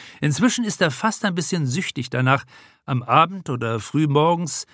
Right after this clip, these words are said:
eine Weile im Windrad zu klettern. Er zieht sich am Seil an dem Rotorblatt entlang wieder nach oben. In den letzten Tagen war es fast windstill. So hatten sie das erste der drei Windräder innerhalb kürzester Zeit installiert.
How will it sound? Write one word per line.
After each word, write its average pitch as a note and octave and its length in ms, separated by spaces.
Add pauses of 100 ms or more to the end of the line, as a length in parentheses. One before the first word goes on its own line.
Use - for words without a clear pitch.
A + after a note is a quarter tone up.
(160)
eine C3+ 260
Weile C#3 300
im A#2 240
Windrad C3 480
zu - 120
klettern. A2 460 (1200)
Er C#3+ 140
zieht A3+ 220
sich F3+ 180
am E3 120
Seil D#3+ 360
an B2+ 120
dem B2+ 140
Rotorblatt B2 560
entlang B2 380
wieder A#2 160
nach G#2 140
oben. G#2+ 400 (960)
In B2+ 140
den A2+ 120
letzten D#3+ 380
Tagen C#3 400
war C3 100
es C3 120
fast C3 320
windstill. A#2+ 540 (400)
So C3+ 160
hatten F#3+ 240
sie D#3+ 120
das C#3 220
erste F3 500
der A#2+ 180
drei B2 400
Windräder C#3+ 560
innerhalb D3 400
kürzester E3 560
Zeit D3+ 260
installiert. C#3 720